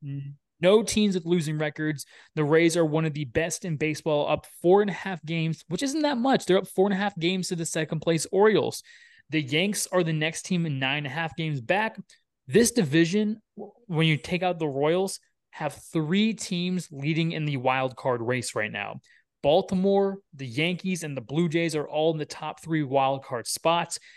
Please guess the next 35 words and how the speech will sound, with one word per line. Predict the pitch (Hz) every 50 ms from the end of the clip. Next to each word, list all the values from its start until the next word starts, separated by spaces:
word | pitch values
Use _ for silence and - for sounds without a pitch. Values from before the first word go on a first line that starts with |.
| - -
And | 165 170 139
Boston's | 170 175 202 208 - - 254 208
only | 240 240 226 208
three | 180 - - 170 185 208 202
games | 160 180 180 180 160
back | 135 143 147 147 - - -
of | 151
that | 147 147 143
last | 147 139 139 - 143
wild | 135 156 185 196 175 -
card | - 131 117 110
spot. | - - 113 101 - - _ - - - - - _ _ _ _
This | 143 156 151 190
will | 196 185
be | 165 185 185 170
a | 160
two-headed | 156 - 208 202 175 185 185 160
race | 165 156 170 180 165 -
in | - 165
the | 147 135
division. | 123 151 170 175 170 196 202 190 190
I | 151
would | 156 160 156
love | 147 143 135 139 147 170 170 -
for | 196 196
the | 180 202
Orioles | - 170 160 160 160 170 180 170 -
to | 160
somehow | 139 - - 170 147 151 156 147 143 127 127 135 165 185 175 -
sneak | - - - 175 175 175 165 -
up | 180 170 180 180 - -
and | 175 156 139
win | 147 151 156
that | 160 151
division, | 143 139 113 104 147 165 165 185 196 196 190